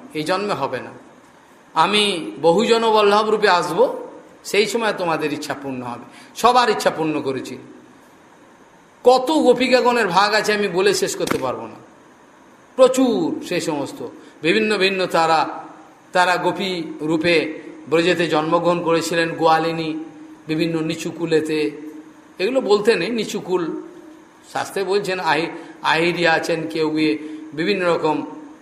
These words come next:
গোপ কুলে তারা জন্মেছেন, আবির্ভাব হয়েছেন, হয়ে তারা এবার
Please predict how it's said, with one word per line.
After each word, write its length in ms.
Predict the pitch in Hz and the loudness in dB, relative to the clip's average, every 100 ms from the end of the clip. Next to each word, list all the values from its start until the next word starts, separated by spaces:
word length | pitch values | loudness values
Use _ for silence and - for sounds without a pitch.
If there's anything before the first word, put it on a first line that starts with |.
| - - | -20 -16
গোপ 240 | 147 160 160 - - - - - | -6 -2 -2 -4 -14 -18 -20 -8
কুলে 280 | 160 160 151 | -2 2 2
তারা 200 | 143 135 | 0 -2
জন্মেছেন, 540 | 135 156 170 170 160 | -4 -4 -4 -4 -2
আবির্ভাব 440 | 156 156 165 151 | -2 -2 0 0
হয়েছেন, 380 | 147 156 156 165 143 - - - | 0 -2 -2 -6 -8 -16 -18 -2
হয়ে 180 | 220 202 | 0 2
তারা 300 | 196 165 156 | 0 2 2
এবার 260 | 151 151 | 2 0